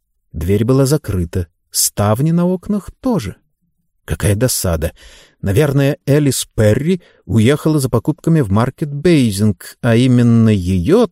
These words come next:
Таппинс хотелось увидеть сейчас. Она постучала в дверь, сначала тихонько, потом настойчивее. Никто не ответил. Покрутила ручку. Дверь не поддалась.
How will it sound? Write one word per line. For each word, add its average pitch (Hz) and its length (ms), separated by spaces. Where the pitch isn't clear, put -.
Таппинс 196 520
хотелось 170 920
увидеть 113 580
сейчас. - 680
Она 302 160
постучала - 640
в 78 100
дверь, 120 520
сначала 196 440
тихонько, 151 680
потом - 300
настойчивее. 233 840
Никто - 300
не 110 100
ответил. 233 500
Покрутила 160 500
ручку. 160 480
Дверь 107 460
не 143 180
поддалась. 98 1040